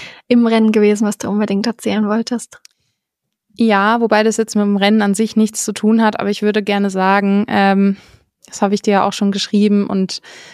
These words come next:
Speaker 2: ich muss es, äh, jetzt hier schon auch nochmal sagen, auch beim Eiger, auf der Strecke sogar, aber auch im Ziel,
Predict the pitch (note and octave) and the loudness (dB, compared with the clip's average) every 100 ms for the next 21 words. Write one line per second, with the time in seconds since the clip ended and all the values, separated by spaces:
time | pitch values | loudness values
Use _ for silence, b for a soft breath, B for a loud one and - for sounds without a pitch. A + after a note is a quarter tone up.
0 | B B - G3 G#3 A3 A3 - - G3+ | B B -4 0 2 2 -2 -6 -2 0
1 | G3 G3 F#3+ F#3+ G3+ G3 G#3+ G3 G3 F#3+ | 2 0 -2 -2 -4 -2 -2 0 -2 0
2 | G3+ G#3 G3 F#3 F3+ F#3 F#3+ G3+ - G3+ | 2 2 0 0 -2 -2 -4 -4 -2 0
3 | A3+ - A3 G#3 G3 G3 G3+ G3 G3+ G#3+ | 0 -2 -2 -2 -4 -4 -2 0 0 -4
4 | C#4+ _ - G#3 B3 - A#3 - F#3+ G3+ | -8 _ 0 0 0 0 0 -2 -4 -4
5 | G3 F#3 F#3 F3+ F#3 - F#3+ - G3+ A3 | -4 -4 -4 -2 -2 -2 -2 0 -2 -2
6 | G#3+ G3 - G3 G3+ G3 G3 | -4 -4 -2 2 2 2 2